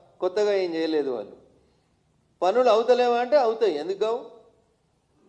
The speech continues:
అవుతాయి. రోజు ఊడ్చేది నెలకోసారి ఊడ్చిర్రు. జీతం మీరు ఆరు నెలలకోసారి ఇస్తే వాళ్ళు ఆరు నెలలకోసారి ఊడ్చిర్రు. అంతకుమించి గొప్పగా ఏం జరగలేదు.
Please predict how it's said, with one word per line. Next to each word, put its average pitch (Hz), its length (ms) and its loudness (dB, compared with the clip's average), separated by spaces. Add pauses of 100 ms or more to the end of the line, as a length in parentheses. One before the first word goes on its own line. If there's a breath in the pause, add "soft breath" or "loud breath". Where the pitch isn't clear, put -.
(220)
అవుతాయి. 208 420 -8 (200)
రోజు 240 280 2
ఊడ్చేది 247 360 0
నెలకోసారి 262 520 2
ఊడ్చిర్రు. 156 500 -6 (1000)
జీతం 254 280 2
మీరు 247 160 4
ఆరు 240 160 6
నెలలకోసారి 247 580 0
ఇస్తే 254 140 -4
వాళ్ళు 254 180 0
ఆరు 247 180 2
నెలలకోసారి 247 480 -2
ఊడ్చిర్రు. 208 400 -8
అంతకుమించి 220 460 -8
గొప్పగా 190 300 -6
ఏం 170 160 -8
జరగలేదు. 147 460 -8